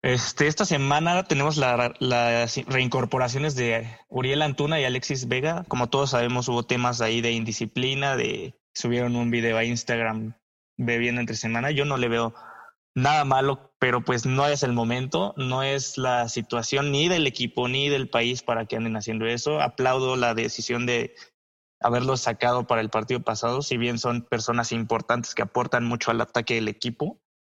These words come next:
tampoco se quiere dar esa imagen hacia la afición y hacia los demás jugadores, ¿no? Porque hay mucho compromiso de parte de algunos.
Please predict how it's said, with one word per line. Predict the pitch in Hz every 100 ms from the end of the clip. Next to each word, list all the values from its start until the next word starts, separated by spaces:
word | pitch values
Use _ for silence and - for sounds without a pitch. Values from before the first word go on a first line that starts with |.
| _ -
tampoco | 113 113 123 117 123 120 117 110 107 - - _
se | - 127
quiere | 120 139
dar | 131 131
esa | 120 117
imagen | 120 123 131 131 123
hacia | 120 127 120 117 113 113 -
la | 131 120
afición | 123 120 156 190
y |
hacia | 131 117
los | 117 110
demás | 117 120
jugadores, | - 113 110 104 104 107
¿no? | 127
Porque | 147 117 117 113
hay | 127
mucho | 131 131 135
compromiso | 127 120 117 120 123
de | 110
parte | 113 107 113
de |
algunos. | 104 107 135 170 240 -